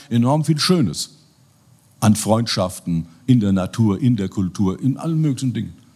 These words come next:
Wir erleben beides, aber wir erleben auch das andere. Wir brauchen eine Antwort darauf.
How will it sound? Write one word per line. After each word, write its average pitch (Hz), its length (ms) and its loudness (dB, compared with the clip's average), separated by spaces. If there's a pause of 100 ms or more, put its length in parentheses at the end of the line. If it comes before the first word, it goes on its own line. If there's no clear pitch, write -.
(360)
Wir 107 100 4
erleben 156 300 4
beides, 139 280 -2
aber 120 140 2
wir 123 60 4
erleben 143 340 2
auch 131 140 -4
das 135 160 -2
andere. 127 340 -4 (680)
Wir 101 160 4
brauchen 113 360 0
eine 101 260 -4
Antwort 87 340 -6
darauf. 64 340 -14